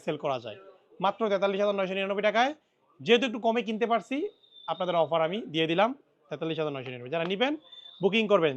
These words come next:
যোগাযোগ করে বিস্তারিত জানবেন আগে, ফোনের কন্ডিশন, সব কিছু টুকিটাকি বিস্তারিত জেনে তারপর আপনারা বুকিং করবেন, ঠিক আছে? আরেকটা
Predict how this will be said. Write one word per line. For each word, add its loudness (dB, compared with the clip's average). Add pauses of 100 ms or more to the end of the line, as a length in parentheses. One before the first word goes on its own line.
যোগাযোগ 2 (160)
করে 6 (680)
বিস্তারিত 2 (100)
জানবেন 4
আগে, -8 (460)
ফোনের -4
কন্ডিশন, -2 (440)
সব -2
কিছু -6
টুকিটাকি -2
বিস্তারিত -4 (120)
জেনে 2 (100)
তারপর 2
আপনারা -2
বুকিং -4
করবেন, -8
ঠিক -2
আছে? -8 (560)
আরেকটা 2